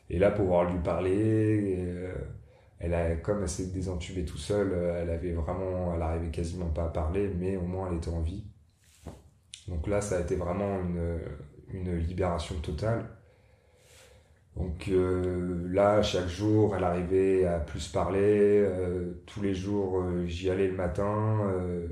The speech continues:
je fumais une cigarette où j'ai l'impression que c'était la, la cigarette du, du condamné à mort, où je me disais, « Putain, si ça se trouve, je vais arriver à l'hôpital, ils vont me dire que c'est foutu. » Mais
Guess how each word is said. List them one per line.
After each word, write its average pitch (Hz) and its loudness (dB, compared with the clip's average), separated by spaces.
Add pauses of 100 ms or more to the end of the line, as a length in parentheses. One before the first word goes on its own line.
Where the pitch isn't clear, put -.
(220)
je - -20
fumais 95 -6
une 95 -4
cigarette 95 2
où 95 -8
j'ai 85 -6
l'impression 82 -4
que - -10
c'était 87 -6
la, 82 -4
la 85 -4
cigarette 90 -2
du, 87 -8
du - -10
condamné 90 -2
à 90 0
mort, 98 2
où 82 -2
je 80 -4
me 87 -4
disais, « 90 0
Putain, 92 -4
si 80 -6
ça 90 -6
se - -8
trouve, 98 -2
je 90 -6
vais 90 -4
arriver 85 -2
à 87 0
l'hôpital, 92 -2
ils 90 -4
vont 87 -4
me 90 -6
dire 87 -4
que 82 -8
c'est 78 -10
foutu. » 101 -6
Mais 87 -8